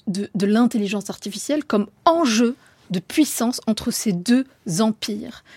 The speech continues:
qui se vraiment disputent le leadership du monde. Et, hum, simplement quand même pour nuancer un tout petit peu et malgré tout, ce qu'on est en train d'observer depuis la guerre d'Ukraine, c'est-à-dire depuis maintenant un peu plus de deux ans.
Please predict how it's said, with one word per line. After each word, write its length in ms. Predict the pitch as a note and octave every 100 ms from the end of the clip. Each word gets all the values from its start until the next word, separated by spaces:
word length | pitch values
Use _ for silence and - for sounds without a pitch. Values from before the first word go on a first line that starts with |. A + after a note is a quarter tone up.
| -
qui 120 | -
se 120 | - A#3
vraiment 400 | G3+ A#3 B3+ E4
disputent 440 | A3 A#3+ D4+ D4
le 60 | G#3
leadership 600 | G#3 D4 B3 - A#3 F#3
du 140 | G3
monde. 340 | F#3+ A3 A#3 - - - - - -
Et, 160 | C#4
hum, 220 | C#4 C4 A#3+ - _ _ _ _ _ _ _ _ - _ _
simplement 460 | - F4+ E4+ D#4+ D#4+
quand 140 | -
même 140 | B3+ B3+
pour 160 | G#3
nuancer 340 | G#3 G#3+ G#3 G#3+
un 100 | G3
tout 140 | G#3
petit 160 | - -
peu 140 | B3+
et 100 | G#3
malgré 340 | E3+ E3 F3+
tout, 220 | F#3 - F#4+ _ _ - - - _ _ _ _ _ _ _ _ -
ce 160 | -
qu'on 200 | D4+ E4
est 40 | F#4+
en 80 |
train 180 | F#4+ D4
d'observer 500 | A#3 A3 - A3+ C#4
depuis 260 | B3 G#3+ A3+
la 100 | G3+
guerre 180 | G#3+ A3
d'Ukraine, 440 | F#3 - G3 - - _ _ -
c'est-à-dire 380 | F#3 F3 G#3+
depuis 220 | G3 F3+ A3+
maintenant 220 | G3 C4
un 40 |
peu 120 | B3+
plus 140 | F3+ G3+
de 60 |
deux 200 | E3+ F3
ans. 100 | E3+